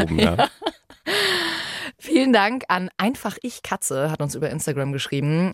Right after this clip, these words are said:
Speaker 2: „Hallo Jackie, hallo Alex. Ich muss schon sagen, ich denke heute noch an diesen mega geilen Abend zurück in Traunreut. Meine erste Vorstellung dieser Art mit euch. Ich bin immer noch begeistert und danke euch, dass ihr genauso seid wie im Podcast. Ihr seid so mega. Danke für eure Show.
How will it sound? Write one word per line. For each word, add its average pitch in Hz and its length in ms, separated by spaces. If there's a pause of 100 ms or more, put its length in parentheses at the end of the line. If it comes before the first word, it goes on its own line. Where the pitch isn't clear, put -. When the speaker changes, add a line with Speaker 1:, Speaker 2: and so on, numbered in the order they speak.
(120)
Speaker 2:
„Hallo 170 240
Jackie, 202 400
hallo 170 180
Alex. 165 440
Ich - 100
muss 175 140
schon 160 160
sagen, 151 400
ich - 140
denke 160 260
heute 175 240
noch 156 120
an 151 120
diesen 151 260
mega 160 220
geilen 143 240
Abend 143 280
zurück 147 400
in 143 140
Traunreut. 143 720 (400)
Meine 160 300
erste 185 320
Vorstellung 165 580
dieser 156 280
Art 151 240
mit 156 180
euch. 147 340
Ich - 120
bin 165 120
immer 330 220
noch 302 140
begeistert 214 640
und 180 180
danke 180 400
euch, 160 220
dass - 180
ihr 147 80
genauso 143 340
seid 131 260
wie 117 80
im 113 120
Podcast. 120 580 (160)
Ihr 143 120
seid 131 260
so 151 300
mega. 147 400
Danke 214 260
für - 160
eure 156 160
Show. 147 220